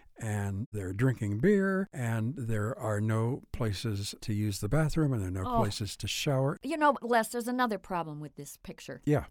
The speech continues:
Speaker 2: And that is, it's very stale. You know, certain movies, when they depict a bygone era, do it very well,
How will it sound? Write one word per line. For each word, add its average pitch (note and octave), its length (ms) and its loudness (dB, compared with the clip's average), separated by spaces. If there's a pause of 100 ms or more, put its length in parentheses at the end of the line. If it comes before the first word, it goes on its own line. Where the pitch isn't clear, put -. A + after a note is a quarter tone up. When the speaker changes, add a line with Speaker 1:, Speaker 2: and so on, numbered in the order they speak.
(140)
Speaker 2:
And G3 160 -6
that A3+ 280 6
is, D#3+ 320 -6 (100)
it's - 220 2
very A3+ 340 0
stale. - 720 -4
You A#3 120 -2
know, G3 120 0
certain C4+ 460 -2
movies, F3+ 580 0 (200)
when G3+ 320 -2
they F#3 180 0
depict - 800 -6 (140)
a - 60 -14 (140)
bygone D#3+ 580 -4
era, D3 440 -4
do A#3+ 160 0
it - 120 0
very A#3 420 4
well, G3 440 -2